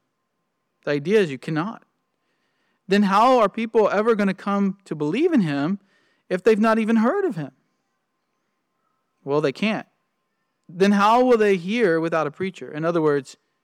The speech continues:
there needs to be preachers going out and proclaiming this truth. There needs to be church planters and missionaries.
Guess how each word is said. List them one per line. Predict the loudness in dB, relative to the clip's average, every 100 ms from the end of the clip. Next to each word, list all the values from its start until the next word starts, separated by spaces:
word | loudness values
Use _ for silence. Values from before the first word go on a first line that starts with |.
| _
there | -2
needs | 0 0 -6
to | -8
be | -6
preachers | -6 -8 -8 -8 -10 -12 _ _ _ _
going | -4 -2 -4 -8
out | -10 -10 -10 _ -20 _ _ _ _
and | -12 -8
proclaiming | -8 -6 -6 -4 -6
this | -8 -10
truth. | -12 -12 -12 _ _ -4
There | -2
needs | -2 -4
to | -10
be | -10
church | -4 -4 -4
planters | -6 -6 -6 -10
and | -10 -10
missionaries. | -10 -10 -10 -10 -14 -18